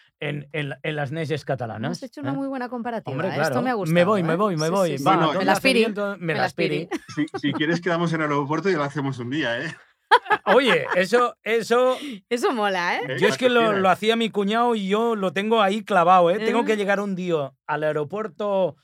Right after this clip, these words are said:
Speaker 1: de Heathrow y decir ahí mismo dónde me voy.
Speaker 2: Bueno, ahora, mira, como mínimo, ahora lo puedes hacer con el
Speaker 1: Lo haré
Speaker 2: forfait de
Speaker 1: en
Speaker 2: las
Speaker 1: las
Speaker 2: Neyes
Speaker 1: Neyes
Speaker 2: catalanas,
Speaker 1: catalanas.
Speaker 2: ¿ves?
Speaker 1: ¿Eh?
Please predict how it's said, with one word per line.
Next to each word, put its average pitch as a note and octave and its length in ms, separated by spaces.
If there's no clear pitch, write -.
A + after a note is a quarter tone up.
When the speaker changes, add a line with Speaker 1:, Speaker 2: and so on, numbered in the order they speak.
Speaker 1:
de D3+ 240
Heathrow A3 640
y F3+ 100
decir E3+ 400
ahí E3+ 300
mismo F3+ 320
dónde E3+ 220
me C3 120
voy. G#2+ 340
Speaker 2:
Bueno, E3+ 300
ahora, G3 360
mira, F3+ 360
como G#3+ 240
mínimo, F#4 380
ahora A#3+ 200
lo B3 100
puedes G3 200
hacer A#3+ 260
con G#3 160
el D#3 120
Speaker 1:
Lo C#3+ 100
haré C#3+ 180
Speaker 2:
forfait E3 160
de C4 60
Speaker 1:
en A#3+ 60
Speaker 2:
las F3 140
Speaker 1:
las C#3+ 100
Speaker 2:
Neyes D#3+ 240
Speaker 1:
Neyes F3 160
Speaker 2:
catalanas, A#2+ 600
Speaker 1:
catalanas. - 0
Speaker 2:
¿ves? - 340
Speaker 1:
¿Eh? F3 220